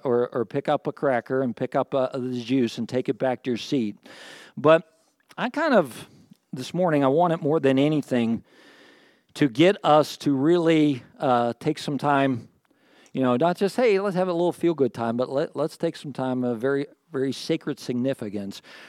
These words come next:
realizing why that Son, the Son of God came to earth, okay? Yes, again, show us a better way, wonderful. Uh,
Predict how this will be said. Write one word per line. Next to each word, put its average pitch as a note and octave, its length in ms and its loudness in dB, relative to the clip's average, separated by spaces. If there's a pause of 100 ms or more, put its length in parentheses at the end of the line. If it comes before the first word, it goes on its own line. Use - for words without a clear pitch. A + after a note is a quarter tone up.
realizing C3+ 760 2
why A#2+ 300 -2
that A#2+ 180 -2
Son, A#2+ 340 -6 (100)
the A2 140 -4
Son A#2+ 240 -6
of A2+ 80 -4
God G#2 260 -4
came G#2 220 -10
to G2+ 60 -8
earth, F2+ 320 -14 (540)
okay? G#2+ 400 -6 (360)
Yes, C#3 380 2
again, A2+ 680 -2 (560)
show C3+ 240 2
us B2 100 -2
a B2+ 60 -2
better C3 260 2
way, B2+ 260 0 (160)
wonderful. G#2 540 -10 (1000)
Uh, A#2 440 2